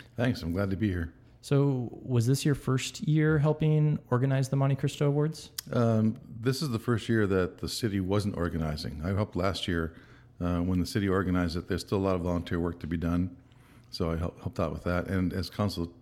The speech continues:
Speaker 1: of Neighborhoods chair, I also had to host the event.
Speaker 2: Ah, okay. Gotcha.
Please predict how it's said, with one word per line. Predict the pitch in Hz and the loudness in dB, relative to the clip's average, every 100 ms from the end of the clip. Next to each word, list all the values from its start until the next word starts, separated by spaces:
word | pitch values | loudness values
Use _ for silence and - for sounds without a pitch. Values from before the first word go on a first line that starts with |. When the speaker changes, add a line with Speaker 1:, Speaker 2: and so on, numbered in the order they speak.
| - - - | -20 -20 -6
Speaker 1:
of | 85 - - - | -6 -6 -10 -4
Neighborhoods | 98 90 85 80 | -2 0 -2 -4
chair, | - 117 87 80 | -4 0 0 0
I | 82 | -4
also | 80 - | -4 -6
had | 82 | -6
to | |
host | 82 92 - | -6 -6 -6
the | 82 | -6
event. | 76 - - - - - - - - | -6 -8 -12 -20 -20 -20 -12 -12 -2
Speaker 2:
Ah, | 104 117 101 | 0 2 2
okay. | 113 - 95 95 | 0 -2 -2 -2
Gotcha. | - 104 - 107 98 | 0 0 0 0 2